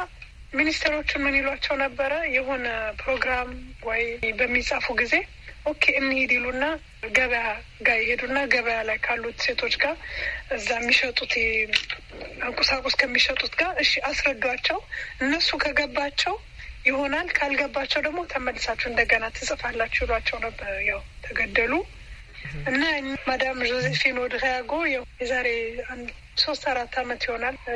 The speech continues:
በዛን ጊዜ ደግሞ የፍትህ ሚኒስቴር ሆነው ነበረ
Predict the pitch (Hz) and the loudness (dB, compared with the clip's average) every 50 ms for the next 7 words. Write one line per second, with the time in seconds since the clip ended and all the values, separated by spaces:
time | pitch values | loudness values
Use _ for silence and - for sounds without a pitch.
0 | 240 226 226 247 247 226 254 269 254 247 233 247 233 262 254 254 269 254 262 294 | -2 0 0 0 0 2 2 2 2 2 2 2 2 2 2 2 0 0 0 0
1 | 294 277 254 233 226 226 - - 262 - 247 247 233 233 226 220 - - - 233 | 2 2 2 2 0 0 -2 -4 -4 -2 -2 -2 -2 -2 -4 -6 -4 -2 -2 0
2 | 226 226 226 220 220 214 214 214 208 - - 226 220 | 0 0 -2 -2 -2 -2 -2 -4 -4 -4 -4 -4 -2